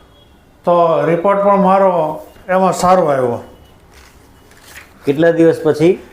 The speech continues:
Speaker 1: પાંચ દિવસમાં જ મેં રિપોર્ટ કરાવ્યો. સરને પૂછાવી ને એ રિપોર્ટ પણ મારા અહીંયા સારો આવ્યો.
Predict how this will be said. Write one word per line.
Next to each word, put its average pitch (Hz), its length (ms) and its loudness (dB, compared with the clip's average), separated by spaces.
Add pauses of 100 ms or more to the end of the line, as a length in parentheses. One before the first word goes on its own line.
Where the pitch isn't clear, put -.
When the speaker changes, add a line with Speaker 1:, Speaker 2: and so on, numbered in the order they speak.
Speaker 1:
પાંચ 196 320 -2
દિવસમાં 208 460 0
જ - 20 -4
મેં 202 140 0
રિપોર્ટ 202 340 -2
કરાવ્યો. 170 300 0
સરને 175 360 -2
પૂછાવી 180 500 0
ને 143 200 0 (680)
એ 185 140 2
રિપોર્ટ 190 340 0
પણ 190 180 -2
મારા 170 200 0
અહીંયા 170 260 -4 (720)
સારો 160 240 -2
આવ્યો. 107 440 -6